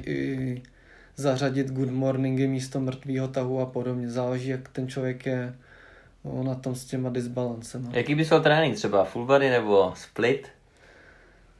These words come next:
Speaker 1: Tak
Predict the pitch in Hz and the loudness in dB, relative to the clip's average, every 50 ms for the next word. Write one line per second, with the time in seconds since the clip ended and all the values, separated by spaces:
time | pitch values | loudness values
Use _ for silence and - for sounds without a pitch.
0 | _ _ - - - - - - - - - - - - - - - - - - | _ _ -20 -20 -20 -20 -20 -20 -20 -20 -20 -20 -20 -20 -20 -18 -18 -18 -18 -18
1 | - - - - - - - - - - - - - - _ - - - _ _ | -20 -20 -20 -20 -20 -20 -20 -20 -20 -20 -20 -20 -20 -20 _ -20 -20 -20 _ _
2 | _ _ - _ _ - - _ - - - - - 175 165 165 - - - - | _ _ -20 _ _ -20 -20 _ -20 -20 -20 -6 -2 0 0 0 -4 -10 -14 -14